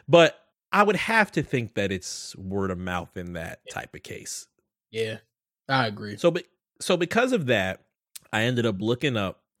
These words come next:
Speaker 1: the other albums that are, well, not necessarily the other albums, but other albums specifically that are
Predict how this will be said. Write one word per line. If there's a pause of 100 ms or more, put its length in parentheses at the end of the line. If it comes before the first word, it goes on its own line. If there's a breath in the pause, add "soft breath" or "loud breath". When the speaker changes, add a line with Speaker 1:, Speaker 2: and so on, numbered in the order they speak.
(140)
Speaker 1:
the
other
albums (140)
that
are,
well,
not
necessarily
the
other
albums,
but (100)
other
albums
specifically
that
are